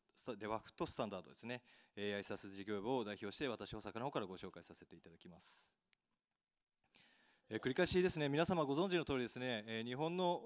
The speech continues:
労働生産、あ、生産労働人口は、まあ、近年減少傾向にあり、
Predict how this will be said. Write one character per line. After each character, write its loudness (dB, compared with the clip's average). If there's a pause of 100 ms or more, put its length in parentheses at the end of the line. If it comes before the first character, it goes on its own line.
労 4
働 2
生 2
産、 0
あ、 -2
生 0
産 2
労 4
働 2
人 0
口 2
は、 4
ま 0
あ、 -2
近 -6
年 -8
減 -4
少 -4
傾 -4
向 -6
に -10 (240)
あ -8
り、 -12